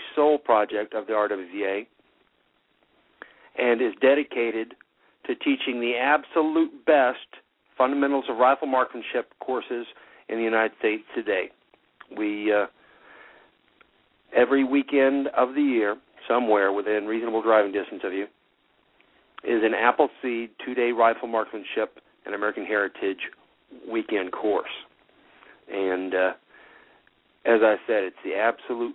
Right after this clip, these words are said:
best fundamentals of rifle marksmanship course in the United States today. I don't know anybody that teaches, uh, the course like we do now. Uh, uh, from what I understand, you know, a long time ago,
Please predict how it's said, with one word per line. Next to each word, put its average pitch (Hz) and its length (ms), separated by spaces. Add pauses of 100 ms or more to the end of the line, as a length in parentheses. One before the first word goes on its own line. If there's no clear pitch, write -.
best 101 280 (160)
fundamentals 104 600 (260)
of 101 120
rifle 104 280
marksmanship 101 460
course 101 320
in 95 80
the 101 100
United 92 380
States 95 300
today. 92 300
I 101 40
don't 127 100
know 135 140
anybody 123 300
that 104 180
teaches, 101 340 (1040)
uh, 82 380 (480)
the 113 80
course 117 360 (1120)
like 101 220
we 107 140
do 95 160
now. 92 300 (440)
Uh, 95 360 (1300)
uh, - 480
from 143 140
what 151 100
I 151 80
understand, 131 600 (100)
you 117 80
know, 117 80
a 113 80
long 113 160
time 117 220
ago, 110 340